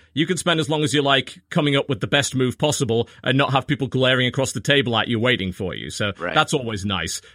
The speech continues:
Speaker 1: But you are right. You know, sliding marbles down in this thing is a lot of fun in and of itself, and hearing them clank together and then just grabbing them all and just having a fistful of marbles and, uh,
Speaker 2: <laughs>
Speaker 1: getting as many potions as you can. Yeah, it, it, that is very fun.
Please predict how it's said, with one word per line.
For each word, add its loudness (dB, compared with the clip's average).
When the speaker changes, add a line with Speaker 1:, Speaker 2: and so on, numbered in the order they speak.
Speaker 1:
But 4
you 4
are 4
right. 4
You 0
know, 2
sliding 2
marbles 2
down 4
in 0
this -2
thing 0
is 4
a 0
lot 0
of -8
fun -4
in 4
and 2
of 0
itself, -2
and -2
hearing 2
them -2
clank -2
together -2
and -4
then -2
just -2
grabbing 4
them 4
all 4
and 0
just -2
having 2
a 0
fistful 0
of 2
marbles 2
and, -2
uh, -4
Speaker 2:
<laughs> -14
Speaker 1:
getting 2
as 0
many 2
potions 0
as -4
you -4
can. 2
Yeah, 2
it, 2
it, 0
that 4
is 0
very -2
fun. -8